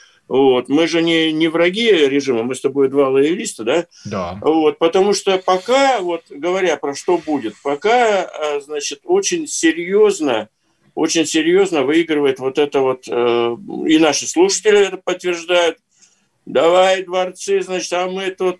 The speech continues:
Speaker 1: э, и так далее, вот, на, на все наши с тобой попытки что-то осмыслить и понять, а что, что надо делать на, в этой ситуации.
Speaker 2: Мгм.
Speaker 1: В Беларуси, в Беларуси под-, подводя, подводя итог, да,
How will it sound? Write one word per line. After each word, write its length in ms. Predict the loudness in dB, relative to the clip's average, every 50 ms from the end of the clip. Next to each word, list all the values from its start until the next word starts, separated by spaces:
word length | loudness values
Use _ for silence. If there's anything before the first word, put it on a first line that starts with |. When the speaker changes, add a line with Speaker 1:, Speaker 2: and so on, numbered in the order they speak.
| -10 -8
Speaker 1:
э, 240 | -6 -4 -2 0 0 0
и 40 | 0
так 260 | 0 0 -2 -2 -2 -2
далее, 380 | 0 0 0 2 2 0 0
вот, 340 | 0 0 -2 -2 -2 -4 -8
на, 400 | -12 -12 -12 -12 -10 -8 -6 -4
на 160 | -2 -2 -2
все 220 | -2 0 0 2 2
наши 340 | 2 2 0 -2 -4 -6
с 60 | -4 -4
тобой 400 | -4 -2 2 4 4 4 2 0 _ _ _ _ _ -6 -2
попытки 460 | -2 0 2 2 0 0 0 -4 -4
что-то 420 | -4 0 2 2 2 4 2 0
осмыслить 600 | 0 0 0 0 0 0 0 0 -2 -6 -4 -4
и 40 | -6
понять, 440 | -2 -2 -2 0 2 0 0 -2 -2
а 60 | -6
что, 360 | -8 -8 -2 0 2 2 2 0
что 340 | -6 -8 -4 -2 0 0 0
надо 360 | 0 -2 -2 -2 -2 -2 -4
делать 340 | 0 0 0 0 0 -2 -4 -8
на, 160 | -8 -8 -6
в 100 | -4 -2
этой 220 | -2 -2 -2 -6
ситуации. 720 | -10 -12 -12 -12 _ -6 -6 -6 -6 -10 -12 -14 -14 -14 -14 _ _ _ _ _ _ _ _
Speaker 2:
Мгм. 440 | -2 0 0 0 0 0 -2 -2 -2
Speaker 1:
В 80 | 2 4
Беларуси, 640 | 4 4 4 4 2 2 2 2 2 2 2 2
в 40 | 2
Беларуси 480 | 2 2 4 4 2 2 0 -2 -4
под-, 320 | -4 0 0 -2 -2 -2 -2
подводя, 600 | 0 0 0 2 2 2 2 2 2 0 0 -2 -4
подводя 520 | -4 -4 0 0 0 2 2 2 0 0
итог, 300 | -2 -4 -8 -8 -8 -4
да, 240 | -2 -2 -2 -2 -4